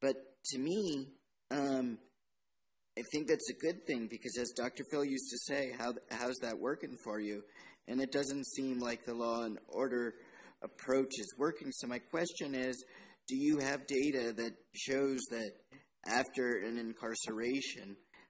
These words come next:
um, people are much more likely to be clean, or, uh, and that incarceration actually results in, uh, less, um, less drug use? Thanks.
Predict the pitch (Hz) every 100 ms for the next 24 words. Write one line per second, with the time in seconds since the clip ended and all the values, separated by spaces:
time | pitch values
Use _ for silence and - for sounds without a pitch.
0 | - 120 117 110 - - _ - 135 139
1 | 131 120 110 - - - - 85 110 107
2 | 117 - 113 120 113 113 - 123 123 -
3 | 131 127 - 120 139 131 123 123 113 104
4 | - 113 110 104 101 - - _ - 117
5 | 117 120 117 - 98 123 113 - - -
6 | _ - 127 - 123 - 113 120 123 -
7 | 110 98 104 113 - 113 113 110 107 101
8 | - - _ _ _ - 117 117 - 104
9 | 113 110 113 117 - - - - - 107
10 | 104 98 - _ 98 98 110 - - 113
11 | 107 92 - - 107 -